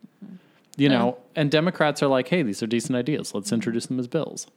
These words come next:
Speaker 2: No, Mike Anadakis would much rather build Trump's five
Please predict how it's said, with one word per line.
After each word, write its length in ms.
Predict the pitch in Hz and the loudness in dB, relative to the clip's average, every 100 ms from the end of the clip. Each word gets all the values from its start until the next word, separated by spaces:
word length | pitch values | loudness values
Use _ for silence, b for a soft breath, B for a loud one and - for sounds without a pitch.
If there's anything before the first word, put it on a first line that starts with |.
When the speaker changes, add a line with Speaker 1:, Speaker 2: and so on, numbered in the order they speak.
| - | -8
Speaker 2:
No, 80 | 262 | -2
Mike 160 | 233 226 | 0 2
Anadakis 560 | 175 165 160 165 160 | 2 4 4 2 2
would 180 | 165 147 | 0 2
much 240 | 185 202 | 0 2
rather 540 | 165 156 151 147 147 151 | 2 4 2 2 0 -2
build 280 | 160 165 151 | 0 0 0
Trump's 320 | 180 160 151 | 0 0 0
five 320 | - 165 156 | 0 2 2